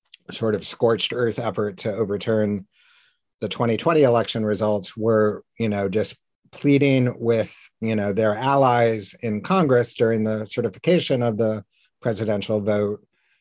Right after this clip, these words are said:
to just draw, draw it out a little longer so that,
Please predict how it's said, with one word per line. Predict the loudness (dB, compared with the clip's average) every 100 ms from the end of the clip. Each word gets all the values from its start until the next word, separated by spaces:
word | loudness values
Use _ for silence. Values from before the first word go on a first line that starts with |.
| _
to | -4
just | 2 2 2
draw, | 4 4 4 2 -4 -4
draw | 2 4 4
it | 2
out | 2 0 -4 -8
a | -2
little | 0 2 2
longer | 2 2 2 0 -4 -4
so | -4 2 4 4 2
that, | -2 -2 -4